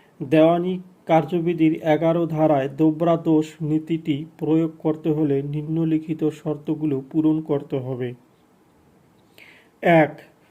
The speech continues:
অবশ্যই দুইটি মোকদ্দমা থাকতে হবে, একটি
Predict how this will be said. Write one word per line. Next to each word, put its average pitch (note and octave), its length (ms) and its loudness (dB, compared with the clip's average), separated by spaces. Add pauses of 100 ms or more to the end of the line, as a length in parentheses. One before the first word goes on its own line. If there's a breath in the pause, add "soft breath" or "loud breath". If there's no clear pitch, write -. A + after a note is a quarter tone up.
(140)
অবশ্যই E3+ 560 0
দুইটি D#3+ 380 -2
মোকদ্দমা E3 680 -2
থাকতে E3 440 -8
হবে, D3+ 340 -2 (340 loud breath)
একটি E3 360 -2